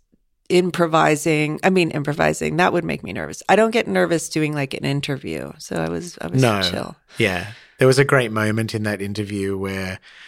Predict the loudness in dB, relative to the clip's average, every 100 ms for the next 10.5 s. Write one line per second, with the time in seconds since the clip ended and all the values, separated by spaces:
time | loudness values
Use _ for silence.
0 | -20 -12 -4 0 2 2 0 -4 -2 0
1 | 2 2 2 4 2 2 -4 0 0 0
2 | -2 -2 -2 -2 -2 -2 -2 -4 -2 0
3 | 0 -4 _ _ _ _ _ _ _ _
4 | 0 4 4 4 0 0 -2 -2 -2 2
5 | 4 4 4 0 -6 -2 0 0 0 0
6 | 2 2 2 2 2 4 4 6 4 4
7 | -2 -4 0 2 6 6 6 2 -2 0
8 | 0 -2 -2 -2 -2 0 2 2 0 0
9 | 0 -2 0 2 2 -2 -10 -10 -10 -12
10 | -2 6 6 8 6